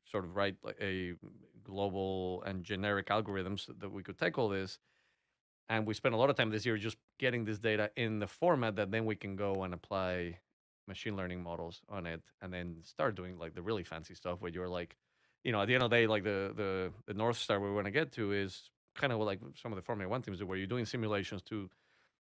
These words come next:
to predict, well, if I do this right now, what are the, all the different scenarios that could happen with it? W-, you know, if I pit now,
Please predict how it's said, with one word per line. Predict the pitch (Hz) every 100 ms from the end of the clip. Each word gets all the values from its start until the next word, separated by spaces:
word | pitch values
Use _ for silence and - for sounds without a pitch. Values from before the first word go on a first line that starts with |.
| _ -
to | 113
predict, | 123 107 117 -
well, | 117 107
if | 101
I | 131 117
do | 113
this | 107 120 113
right | 98
now, | 101 101
what | 104 107
are | 104
the, | 107
all | 110 107
the | 104
different | 95 104 113 95
scenarios | 101 101 101 95
that | 98
could | 104
happen | 95 95 98 95
with | 92
it? | 95 92
W-, | 104 -
you | 92
know, | 85
if | 98
I |
pit | 92 123 104
now, | 104 101 101